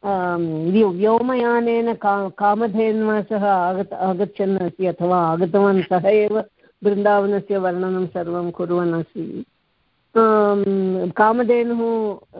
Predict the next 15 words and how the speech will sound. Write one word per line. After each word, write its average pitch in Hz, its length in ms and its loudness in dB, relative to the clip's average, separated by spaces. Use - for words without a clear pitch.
किं 202 540 0
वदति 196 880 -2
सः 208 280 0
अग्रतः 196 540 2
अवलोक्य? 190 640 0
अ, 190 280 4
तत्, 226 500 0
तदेव, 208 380 0
अं, 180 1000 -6
भवनम्, 208 480 2
एकैकस्य 208 680 -2
भवनस्य 196 500 -2
अलङ्कारादिभिः 180 1040 0
इति 180 200 -6
इत्यादि 180 600 0